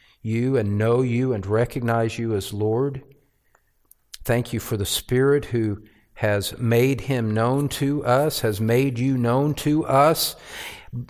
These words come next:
in the marvelous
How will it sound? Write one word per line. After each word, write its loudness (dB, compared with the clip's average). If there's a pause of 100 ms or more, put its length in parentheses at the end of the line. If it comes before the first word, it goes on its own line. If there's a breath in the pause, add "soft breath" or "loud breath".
(680)
in 2
the 0
marvelous 2